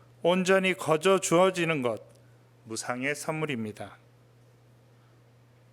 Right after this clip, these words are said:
즉, 주님의 말씀을 실천한 것에 대한 당연한 대가가 아닙니다. 하느님, 하느님의 은총은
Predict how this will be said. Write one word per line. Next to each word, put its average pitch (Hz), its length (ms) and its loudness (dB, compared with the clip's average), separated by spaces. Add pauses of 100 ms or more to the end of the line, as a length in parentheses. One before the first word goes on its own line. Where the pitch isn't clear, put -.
(880)
즉, 170 280 0
주님의 214 420 2
말씀을 185 580 0
실천한 214 500 0
것에 190 300 2
대한 127 360 -2 (300)
당연한 139 760 -4
대가가 131 680 -4
아닙니다. 131 580 -6 (1300)
하느님, 208 460 0
하느님의 208 580 2
은총은 180 640 0